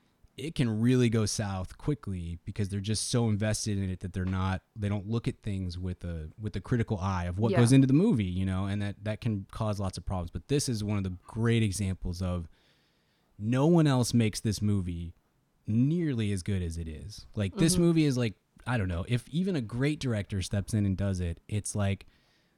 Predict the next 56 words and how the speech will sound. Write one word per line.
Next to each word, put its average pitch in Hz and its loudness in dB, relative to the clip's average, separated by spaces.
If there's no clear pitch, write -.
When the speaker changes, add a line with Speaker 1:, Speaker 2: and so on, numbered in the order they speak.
Speaker 1:
twenty 139 2
percent 120 2
better 107 4
than 98 2
Rockstar, 85 -6
you 104 0
know? 82 -4
It's 104 -4
not 101 -2
Almost 87 -4
Famous 85 -2
because 101 -4
it 98 -4
had 104 0
to 104 -2
be 98 0
Cameron 92 -2
Crowe 90 -2
that 80 -6
did 78 -8
this 90 -4
Speaker 2:
Mm-hmm. 202 2
Speaker 1:
movie. 185 -6
And 92 -4
that, 117 -4
those 131 4
little 127 6
moments 120 6
are 107 2
the 101 2
ones 101 2
you 98 -2
get 95 -2
where 95 -4
he's 95 -6
panning 107 0
the 104 0
camera 110 2
around 101 0
and 98 0
you 98 2
see 107 -2
the 98 -2
faces 101 -4
of 95 -6
the 95 -8
kids 92 -8
being 85 -10
like, 78 -12
"I 90 -10
don't 80 -8
know, 80 -8
this 87 -8
isn't 92 -6
that 90 -8
great." 156 -2